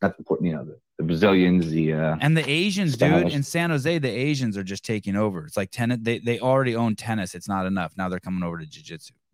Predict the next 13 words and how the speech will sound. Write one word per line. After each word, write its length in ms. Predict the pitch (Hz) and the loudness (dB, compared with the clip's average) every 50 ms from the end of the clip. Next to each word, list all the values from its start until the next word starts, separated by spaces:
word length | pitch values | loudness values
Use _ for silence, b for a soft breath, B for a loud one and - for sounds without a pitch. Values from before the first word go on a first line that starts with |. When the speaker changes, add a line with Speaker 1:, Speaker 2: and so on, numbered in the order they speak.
| - - _ _ _ _ _ _ _ _ _ _ _ _ - - | -20 -20 _ _ _ _ _ _ _ _ _ _ _ _ 4 6
Speaker 1:
I 100 | 143 - | 6 8
think 220 | - 320 339 330 | 8 6 6 8
there's 180 | 330 285 - - | 6 6 6 6
actually 400 | 151 170 170 - - 160 139 - | 4 2 2 4 6 6 8 8
a 100 | - 104 | 6 4
Japanese 920 | 92 90 87 90 104 110 120 - 123 113 110 110 113 117 123 117 107 98 | 4 2 2 4 4 4 6 6 6 6 8 8 8 8 8 6 6 4
jiu-jitsu 760 | 85 107 107 92 87 110 110 - - - 92 87 87 87 80 - _ _ _ - | 4 4 4 6 6 4 2 2 4 4 6 6 6 6 4 0 _ _ _ 4
compared 380 | - 101 95 - 107 101 92 - | 4 4 6 6 4 4 4 4
to, 60 | 110 | 2
like, 140 | 90 - - | 0 2 2
the 60 | 95 | 2
Brazilian 460 | 85 98 98 85 90 107 143 156 107 | 2 4 4 4 4 4 6 4 2
jiu-jitsu. 500 | 85 85 76 - 78 78 - - 82 82 | 2 0 -2 -2 -6 -6 -6 -10 -10 -10